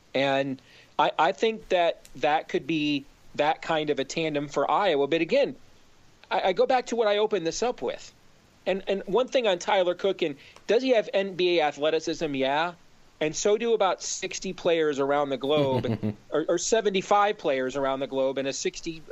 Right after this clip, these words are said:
Speaker 1: person draft every
Speaker 2: Right,
Speaker 1: year.
Speaker 2: right.
Speaker 1: Okay? And so then you have to have this, you have to have a skill set. Now, he, he developed more of a mid-range game for college basketball this year, but in the N B A now, where, you know, stretch fours and stretch fives,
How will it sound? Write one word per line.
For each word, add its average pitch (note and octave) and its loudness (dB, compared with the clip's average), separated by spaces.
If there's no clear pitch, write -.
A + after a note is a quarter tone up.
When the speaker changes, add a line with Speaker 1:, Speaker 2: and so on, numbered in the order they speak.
Speaker 1:
person D#3+ -4
draft B2 0
every E2+ 0
Speaker 2:
Right, F2+ -4
Speaker 1:
year. A#2 -2
Speaker 2:
right. E2+ -4
Speaker 1:
Okay? C3+ 0
And E3 0
so F#3+ 2
then G3 2
you G3+ 0
have F#3 -2
to F#3+ 2
have E3+ 0
this, - -4
you F3+ 2
have E3+ 0
to F3 0
have D3+ -2
a D#3 -4
skill G#3+ 0
set. - -6
Now, F3+ 2
he, G3+ 2
he A3+ 0
developed A3+ 2
more A3+ 4
of G3 -2
a F#3+ 2
mid-range F3+ 0
game E3 -2
for C3+ -4
college G#3 -2
basketball A2+ -2
this G#2 -8
year, - -10
but F#3 2
in F#3+ 0
the G3 4
N C4 2
B G#3+ 0
A B3 2
now, B2 -2
where, E3+ 2
you E3+ -4
know, D#3 0
stretch G#3+ -4
fours F#3+ 0
and C#3 -4
stretch - -2
fives, E3+ 2